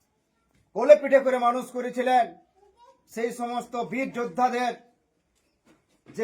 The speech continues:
বীরগাথা, গৌরব ইতিহাস, সেই ইতিহাস সমাজের বুকে স্বর্ণাক্ষরে লেখা থাকবে।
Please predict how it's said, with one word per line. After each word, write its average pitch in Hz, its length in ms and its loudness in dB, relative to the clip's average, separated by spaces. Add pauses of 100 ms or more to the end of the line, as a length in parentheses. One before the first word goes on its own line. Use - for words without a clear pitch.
বীরগাথা, 262 540 0
গৌরব 240 360 -4
ইতিহাস, 247 380 2 (640)
সেই 226 220 -6
ইতিহাস 262 340 4 (640)
সমাজের 240 460 -4
বুকে 226 260 -10
স্বর্ণাক্ষরে 233 680 -6
লেখা 233 240 -2
থাকবে। 254 240 0